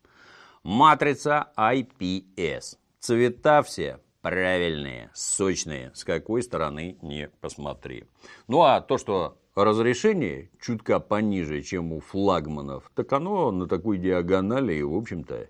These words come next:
и незаметно. И нет смысла нагружать процессор прорисовкой ненужных пикселей. Разрешение основной камеры — восемь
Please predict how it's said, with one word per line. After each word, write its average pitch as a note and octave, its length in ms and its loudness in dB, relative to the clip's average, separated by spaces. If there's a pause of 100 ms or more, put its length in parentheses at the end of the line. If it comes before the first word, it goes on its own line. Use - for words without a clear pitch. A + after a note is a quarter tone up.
(140)
и C#2 140 -10
незаметно. D#2 920 -6 (500)
И D#2+ 140 -8
нет F#2 380 0 (120)
смысла G#2 600 -4 (180)
нагружать F2+ 580 -2
процессор G2 680 -2 (240)
прорисовкой F#2 920 -2 (120)
ненужных D#2 680 -8 (140)
пикселей. C2 600 -12 (880)
Разрешение C#3+ 800 4
основной E3+ 480 4
камеры — B2+ 580 4 (1700)
восемь A#2+ 640 0